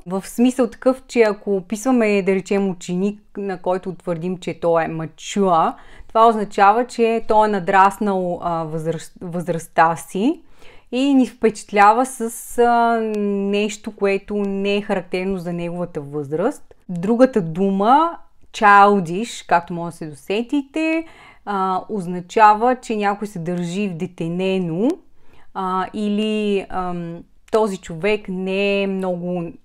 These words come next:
пораснал. В смисъл, че показва инфантилно детско поведение, което не е типично за неговата възраст.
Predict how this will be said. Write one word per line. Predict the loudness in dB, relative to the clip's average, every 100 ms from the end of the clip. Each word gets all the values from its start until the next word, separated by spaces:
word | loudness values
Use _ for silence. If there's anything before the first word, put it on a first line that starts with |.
| _ _
пораснал. | -8 0 2 2 -2 -16 -18 -8
В |
смисъл, | -2 0 0 0
че | 0 -2
показва | -2 4 6 6 2
инфантилно | -2 -2 -4 -4 -4 -4 -2 0 0 0 -2
детско | -2 -2 -4 -12
поведение, | -10 -8 -6 -4 -4 -4 -4 -4 -4 -2
което | -4 -2 -4
не | -4 -6
е |
типично | -10 -16 -16 -10 -6 -6
за | -6 -6 -6
неговата | -6 -8 -6 -6 -6
възраст. | -8 -6 -6 -6 -8 -14 -20